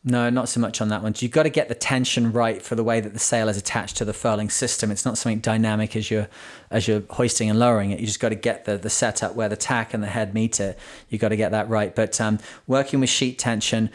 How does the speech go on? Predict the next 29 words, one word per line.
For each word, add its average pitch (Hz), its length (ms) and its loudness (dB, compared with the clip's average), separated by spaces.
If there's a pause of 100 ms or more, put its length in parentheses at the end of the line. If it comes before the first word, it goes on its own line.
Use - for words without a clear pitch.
(200)
working 127 300 2
with 123 120 2
how 120 220 0
deep 123 420 -2
you 120 80 -2
go 117 200 4
off 117 180 0
the 113 100 0
wind, 127 360 2 (280)
working 117 420 2
with, 110 340 0
um, 107 380 2 (260)
where 120 200 2
your 110 140 2
mainsail 110 400 0
position 123 460 0
is 139 160 0
can 110 180 -2
all 117 300 0
affect 110 420 -2
the 113 80 -2
way 107 200 2
that 107 120 0
it, 107 260 -2
um, 104 380 0
it 113 260 -8
rolls 104 320 0
up. 104 200 -2
Because 110 420 -2